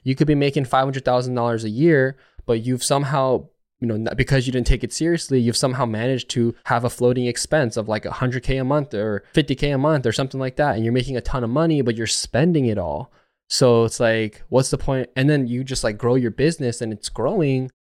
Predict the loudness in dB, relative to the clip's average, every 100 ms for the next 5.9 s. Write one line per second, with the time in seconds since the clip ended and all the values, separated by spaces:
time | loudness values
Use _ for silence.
0 | _ _ 2 2 2 -2 -6 -4 -4 -4
1 | -4 -4 -6 -8 -6 -4 -4 -4 -6 -6
2 | -8 -12 -14 -12 -10 -8 -8 -10 -12 -8
3 | -8 -6 -8 -8 -6 -6 -6 -6 -8 -8
4 | -6 -6 -6 -8 -8 -6 -6 -6 _ _
5 | _ _ _ -6 -4 -4 -6 -6 -8